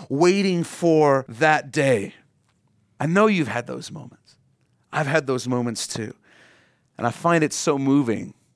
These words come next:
that I think Jesus is having one of those moments as well as this broken man stands before him. And Jesus gives us a preview of what happens in his kingdom. The broken man is healed and he's made whole.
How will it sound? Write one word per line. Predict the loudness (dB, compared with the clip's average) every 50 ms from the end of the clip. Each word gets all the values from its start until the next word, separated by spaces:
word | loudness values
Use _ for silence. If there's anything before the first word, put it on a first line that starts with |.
| _ _ _ _ _ _ _ _ _ _
that | 0 0 0
I |
think | 0 0 -2 -4 -4
Jesus | -4 -6 -4 -4 -6 -6 -8 -8
is | -8 -6 -4
having | -2 -2 -2 -2 -4 -8
one | -8 -8
of | -10 -10 -8
those | -8 -8 -8 -8 -8
moments | -8 -8 -8 -8 -10 -12 -14 -16 -18 -18 -10
as | -8 -8 -8 -6 -4
well | -4 -2 -2 -4 -6
as | -10 -12
this | -12 -14 -10
broken | -4 -2 -2 -2 -2 -4 -6 -6
man | -6 -6 -6 -8
stands | -8 -8 -8 -8 -8 -8
before | -12 -14 -16 -12 -8 -6 -6 -6 -6
him. | -10 -14 _ _ _ -20 -20 _ _ _ _ _ _ _ _ _ _ _ _ _ _ _ _ _ _ _ _ _ _ _ _ -8
And | -8 -6 -2
Jesus | -2 -2 -2 -2 -4 -6
gives | -2 -2 -2 -2 -2
us | -6 -4 -6
a | -8
preview | -8 -8 -8 -2 0 0 0 0 -2 -4 -6 -6 -6 -8 -12 -18 _ _ _ _ _ _ _ _ _
of | -10 -8 -4
what | -2 -2 -2
happens | -2 -2 -2 -4 -4 -4 -6 -10 -10 -8 -8
in | -8 -8
his | -8 -8 -8 -8 -8
kingdom. | -10 -10 -10 -10 -10 -10 -12 -14 -14 _ _ _ _ _ _ _ _ _ _ _
The | -16 -10
broken | -6 -6 -6 -4 -4 -4 -4
man | -4 -4 -4 -4 -4 -6
is | -8 -10 -10
healed | -6 -4 -2 -2 -2 -2
and | -4 -6
he's | -8 -8 -8
made | -8 -8 -8 -8 -10
whole. | -8 -8 -8 -8 -8 -12